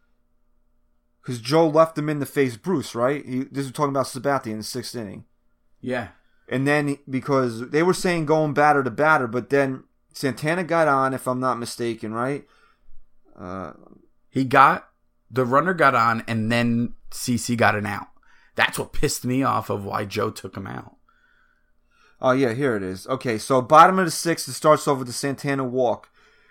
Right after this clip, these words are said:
Speaker 1: And we were speculating on, like, when do you get, when do you get C C? But then we were saying bottom of sixth, you go batter to batter. But then he walks Santana, Bruce is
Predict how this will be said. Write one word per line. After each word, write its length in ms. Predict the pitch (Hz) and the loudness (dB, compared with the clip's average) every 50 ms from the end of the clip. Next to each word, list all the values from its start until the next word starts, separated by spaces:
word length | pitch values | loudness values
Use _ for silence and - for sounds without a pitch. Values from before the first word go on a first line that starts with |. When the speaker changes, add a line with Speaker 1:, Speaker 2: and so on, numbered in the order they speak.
| _ _ _ _ | _ _ _ _
Speaker 1:
And 400 | - 123 123 123 123 123 120 110 _ _ _ _ _ _ _ _ _ _ _ _ | -6 -4 -2 -2 -2 -4 -6 -10 _ _ _ _ _ _ _ _ _ _ _ _
we 260 | 170 151 165 196 214 226 | -4 -2 0 2 2 4
were 120 | 226 208 | 4 4
speculating 960 | - - - 196 190 190 - 170 165 160 156 147 143 143 139 139 143 131 - - _ _ _ _ _ _ _ _ | 2 4 4 4 4 4 4 2 2 4 4 4 2 2 0 -2 -4 -6 -10 -16 _ _ _ _ _ _ _ _
on, 320 | - 151 151 147 135 143 - - | 2 2 4 4 2 -2 -6 -8
like, 300 | 131 127 135 131 120 107 | -2 0 2 2 2 0
when 260 | 127 151 160 160 160 | 0 0 0 0 0
do 80 | 147 | -2
you 300 | 156 160 156 143 120 117 - _ | -2 -2 -2 -4 -4 -10 -14 _
get, 200 | - 165 131 147 | -6 -6 -4 -2
when 200 | 139 156 165 165 | -2 -2 -2 0
do 60 | 151 | -2
you 120 | 170 165 143 | -2 -4 -4
get 300 | 120 - 160 156 - - | -2 0 0 0 0 -2
C 240 | - - 151 151 | -4 -4 -4 -4
C? 360 | 131 - - 98 98 104 - - _ _ _ _ _ _ _ _ _ | -4 -6 -8 -8 -10 -12 -14 -18 _ _ _ _ _ _ _ _ _
But 200 | - 139 135 135 | 0 2 2 4
then 360 | 151 156 151 143 143 139 - - _ _ _ | 6 6 6 6 4 -2 -6 -12 _ _ _
we 120 | 156 143 151 | -2 0 2
were 100 | 147 139 | 2 2
saying 320 | - 175 170 160 151 139 | 0 0 0 0 0 2
bottom 280 | 131 156 151 156 156 151 | 6 8 8 8 8 4
of 80 | 139 | 0
sixth, 320 | - - 170 160 - - - | -2 -2 -2 -2 -2 -4 0
you 60 | 127 | 2
go 100 | 139 135 | 2 2
batter 300 | 110 139 139 139 135 127 | 4 4 4 6 4 2
to 80 | 120 104 | -2 -2
batter. 340 | 95 165 175 156 113 110 | 0 4 4 4 4 2
But 400 | 104 107 - 123 120 117 113 - - | -2 -4 0 2 2 2 2 0 -2
then 220 | 123 117 113 117 120 | -2 -2 0 -2 -4
he 140 | 120 120 | -6 -6
walks 300 | 117 113 131 131 131 - | -4 0 0 0 0 -2
Santana, 420 | - 135 120 - - 127 123 120 107 | -4 -6 -6 -4 -4 -4 -4 -4 -6
Bruce 320 | - 127 135 131 120 - | -4 -4 -4 -4 -4 -4
is 300 | 120 117 107 95 - - | -6 -8 -8 -8 -12 -18